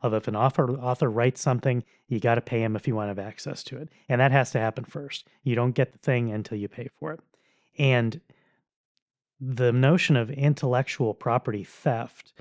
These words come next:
you know, as Corey, as you mentioned, there's, there's no theft occurring here. I-, we wanna be very explicit about this. If the marginal cost for reproducing a digital file is zero, if I give you a file and I still have the file,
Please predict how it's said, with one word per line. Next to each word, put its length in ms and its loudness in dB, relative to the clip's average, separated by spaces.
you 100 -4
know, 60 -4
as 160 -10
Corey, 280 0
as 60 -4
you 60 -2
mentioned, 400 -4
there's, 240 -6
there's 180 0
no 100 2
theft 400 -4
occurring 400 -8
here. 240 -10
I-, 80 -8
we 160 2
wanna 180 6
be 120 6
very 240 2
explicit 500 -2
about 240 -8
this. 280 -12
If 360 0
the 160 2
marginal 580 2
cost 600 -4
for 180 -8
reproducing 800 -2
a 60 -2
digital 360 0
file 380 -2
is 140 -2
zero, 680 -2
if 280 0
I 200 2
give 500 0
you 280 2
a 60 -2
file 480 0
and 140 -2
I 160 -2
still 300 -2
have 260 -2
the 80 -8
file, 600 -6